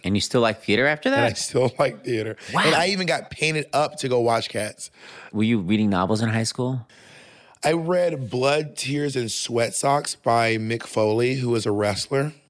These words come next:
Speaker 1: Ay, faze me.
Speaker 2: I liked wrestling.
Speaker 1: Okay, anything that I'm interested in?
Speaker 2: Um, I read plays. I,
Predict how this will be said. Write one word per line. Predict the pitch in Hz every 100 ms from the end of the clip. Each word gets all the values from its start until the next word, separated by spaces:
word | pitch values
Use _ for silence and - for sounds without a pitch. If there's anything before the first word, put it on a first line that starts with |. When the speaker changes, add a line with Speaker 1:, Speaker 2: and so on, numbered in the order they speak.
| _ _ - - _ -
Speaker 1:
Ay, | 147 110
faze | - 101 101 87
me. | 92
Speaker 2:
I | 131
liked | 165 190 185
wrestling. | 190 202 196 196 180 160 135
Speaker 1:
Okay, | 101 -
anything | 107 160 175
that | 143
I'm | 98 131
interested | 147 143 147 143
in? | 147 147 127 -
Speaker 2:
Um, | 156 156 147 147 -
I | 151
read | 160 117
plays. | 131 110
I, | 104